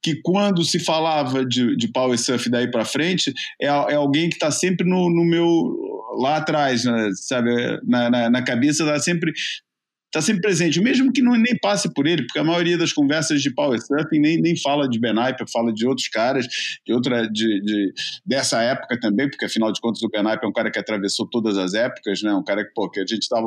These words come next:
falando aqui, é, é, da, da, daquela geração que acho que foi a geração que,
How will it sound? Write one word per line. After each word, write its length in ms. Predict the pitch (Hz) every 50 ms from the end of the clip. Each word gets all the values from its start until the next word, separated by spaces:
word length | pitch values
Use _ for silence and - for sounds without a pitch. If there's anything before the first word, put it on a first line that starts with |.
| 107
falando 300 | - 123 113 120 120 117
aqui, 400 | 117 113 - - 139 127 104 - - _ _ _ _ _ _ _ _ _ _ _ _ _ _ _ _ _ _ - - - - - - - - - -
é, 540 | 101 110 110 110 110 107 104 104 101 98 -
é, 240 | - 101 101 98 101
da, 280 | 92 104 107 101 98 90
da, 320 | 90 101 104 98 95 92
daquela 380 | 90 98 98 87 127 117 113 113
geração 540 | 101 120 120 113 107 - - 127 123 117 113
que 280 | - - - 113 110
acho 240 | 104 107 107 - -
que 100 | - - -
foi 140 | - 107 104
a 20 |
geração 540 | 87 113 113 104 98 - - - 120 117 - -
que, 380 | - - - 160 151 131 123